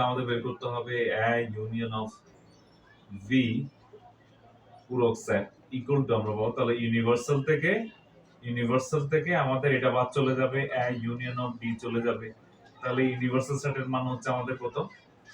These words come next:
সেটা পরে করি, আগে আমাদের এটার মানটা বের করতে হবে। সুতরাং A union of B এর মান বের করি আমরা। তাহলে A এর মান দেওয়া আছে আমাদের ওয়ান থ্রি ফাইভ সেভেন, ইউনিভার্সাল B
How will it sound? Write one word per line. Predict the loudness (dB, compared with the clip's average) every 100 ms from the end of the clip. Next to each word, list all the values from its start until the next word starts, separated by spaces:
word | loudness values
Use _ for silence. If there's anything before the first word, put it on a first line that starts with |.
| -20 -4
সেটা | -4 2
পরে | 4 6
করি, | 4 2 0
আগে | 2 4
আমাদের | 2 -2 -4
এটার | -2 0
মানটা | 2 2 2
বের | 0
করতে | -2 -4 -2
হবে। | -2 -2 -8 -20 -20 -20 -14
সুতরাং | -8 0 2 2 0 -10 -18 -20 _ 0 4
A | 4 2 0 -6
union | -6 -8 -4 -4
of | -6 -10
B | -4
এর | 0 0
মান | 0
বের | -2 -4
করি | -4 -4
আমরা। | -4 -8 -10 -18 -20 _ -8
তাহলে | -2 0 4
A | 6
এর | 6
মান | 4 6
দেওয়া | 8 8
আছে | 6 2
আমাদের | 0 0 -2 0
ওয়ান | 0 0 0 -10
থ্রি | -8 -8 -8 -14 -20 -20 -20 -20 -20 -20 -20 _ -20 -20 _ 0
ফাইভ | 2 2 -4 -2
সেভেন, | 2 2 2 -4 -10 -16 -20 -20 _ -20 _ -10
ইউনিভার্সাল | -4 -2 0 0 0 -4
B | -4